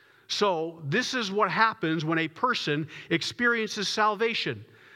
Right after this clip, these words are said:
They get a new, uh, perspective on death, right? But not only that, they're being called to live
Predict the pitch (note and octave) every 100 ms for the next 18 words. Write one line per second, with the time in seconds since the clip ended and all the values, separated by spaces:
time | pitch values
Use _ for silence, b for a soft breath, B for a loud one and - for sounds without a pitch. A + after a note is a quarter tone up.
0 | B D#3 D#3+ F3+ F#3+ F3 G3 C4 C4 B3+
1 | G#3+ B B B - D3 - F#3 - -
2 | B3 - G3+ F3+ F3 F3+ G3+ D3+ A2 -
3 | _ _ _ _ _ C3+ D3+ F#3+ - B
4 | B B F#3 G3+ B3+ A#3+ G#3+ A3 A3+ E3
5 | F#3 G#3 G3 F3 - - B3 A3+ F3 F3+
6 | G3 - - b b b - F3 F3+ G#3+
7 | G#3 E3+ F3